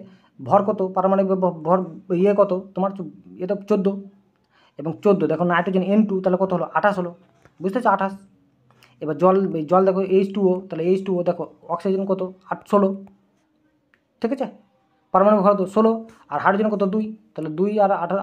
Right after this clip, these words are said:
আঠারো হলো। তাহলে দেখো এখানে আঠারো, এখানে আঠাশ। তাহলে যদি তোমার বাতাসের মধ্যে জলীয় বাষ্প বেশি থাকে, তাহলে এর ভরটা কম না? আর নাইট্রোজেন এমনিতেই আমরা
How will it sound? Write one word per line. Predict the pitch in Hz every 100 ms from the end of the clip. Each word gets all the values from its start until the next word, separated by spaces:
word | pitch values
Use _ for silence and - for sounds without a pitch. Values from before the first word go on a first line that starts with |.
| 175
আঠারো | 208 214
হলো। | 196 190 - - _ _
তাহলে | 165 156
দেখো | 143 156
এখানে | 175 160 165
আঠারো, | 208 202
এখানে | 185 139
আঠাশ। | 131 - _ _ _ _ _ _ _ -
তাহলে | 165 185
যদি | 214 208
তোমার | 208 190
বাতাসের | 165 185 202
মধ্যে | 202 196 185
জলীয় | 190 202 196
বাষ্প | 196 196 190
বেশি | 202
থাকে, | 214 175
তাহলে | 180 180
এর | 165
ভরটা | 180 190
কম | 247 302
না? | - - _ _ -
আর | 143 151
নাইট্রোজেন | 156 180 185 185
এমনিতেই | 180 180
আমরা | 185